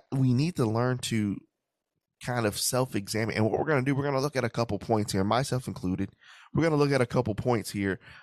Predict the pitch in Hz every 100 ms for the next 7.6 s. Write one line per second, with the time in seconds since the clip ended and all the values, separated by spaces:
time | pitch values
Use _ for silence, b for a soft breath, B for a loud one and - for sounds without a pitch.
0 | B 120 95 92 98 131 - 113 113 113
1 | - - 92 - 98 82 87 117 175 170
2 | 151 120 - 160 - - 139 151 143 -
3 | 120 101 87 87 - b b b b b
4 | - 113 143 180 143 - 107 113 120 -
5 | 95 - - 113 98 98 92 92 85 73
6 | 58 - 113 147 - 151 127 107 117 117
7 | 104 - 113 98 92